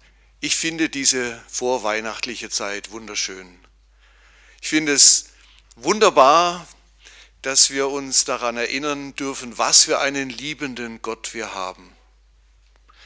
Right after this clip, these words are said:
Es ist für mich etwas, das so daran zu denken, allein daran zu denken, gibt schon Kraft. Also für mich so ein Gedanke, dass Gott Gemeinschaft mit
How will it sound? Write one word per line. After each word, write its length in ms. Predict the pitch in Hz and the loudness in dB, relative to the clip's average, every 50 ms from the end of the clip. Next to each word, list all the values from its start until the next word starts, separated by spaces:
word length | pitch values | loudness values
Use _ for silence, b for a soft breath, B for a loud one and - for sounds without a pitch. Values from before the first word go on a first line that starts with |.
| B B B B B | B B B B B
Es 100 | 123 - | 2 2
ist 80 | - - | 4 4
für 100 | 156 135 | 2 0
mich 480 | 131 139 160 156 - - - - - - | 0 -2 -2 -2 -4 -4 -6 -6 -8 -8
etwas, 560 | 139 131 - 131 127 123 - - - - B B B B B | -8 -6 -2 -2 0 2 4 4 4 2 B B B B B
das 140 | - - - | 0 2 2
so 360 | - 151 143 143 135 127 B B B B B | 4 4 2 2 0 -2 B B B B B
daran 400 | 139 117 - 107 127 147 170 170 | 0 0 2 4 2 4 4 4
zu 120 | - 170 | 2 2
denken, 420 | 113 139 135 151 165 160 165 147 | 4 2 2 2 0 -6 -8 -6
allein 320 | 123 120 120 120 131 156 165 | -4 -2 0 2 2 2 2
daran 340 | 151 139 - - 120 120 123 | 0 -2 -2 -4 -8 -6 -6
zu 120 | - 131 | -6 -6
denken, 420 | 104 120 113 113 113 - - 120 | -4 -6 -6 -6 -8 -12 -14 -16
gibt 180 | 113 - - - | -16 -14 -6 -6
schon 240 | - - 110 107 98 | -6 -6 -6 -8 -10
Kraft. 640 | - - 98 92 87 - - - - - - - B B B B B B B B B B B B | -10 -8 -6 -8 -8 -8 -12 -12 -14 -16 -16 -16 B B B B B B B B B B B B
Also 400 | - 120 - 127 120 110 104 104 - _ | -2 -2 -2 -2 -2 -6 -10 -12 -14 _
für 120 | - 143 139 | -4 -4 -2
mich 200 | 151 190 175 - | 0 2 4 4
so 100 | 165 147 | 4 4
ein 140 | 127 120 | 2 0
Gedanke, 640 | 110 127 113 117 104 113 139 151 - 147 135 131 120 B B B B B B B B B B - | -2 -4 -2 0 0 0 -2 -2 -4 -2 -2 -2 -4 B B B B B B B B B B -6
dass 320 | 123 120 117 - - - | -2 2 4 2 2 2
Gott 380 | - 165 196 202 - - - - - | 0 0 -2 -2 -2 -4 -6 -6 -6
Gemeinschaft 920 | - 127 113 117 117 113 131 147 170 175 - 170 151 151 151 - - - - | -8 -8 -4 -2 0 2 2 2 0 -2 -2 0 0 -2 -2 -4 -8 -10 -10
mit 520 | 135 127 127 123 - - - - - - | -10 -10 -10 -6 -6 -6 -4 -6 -6 -10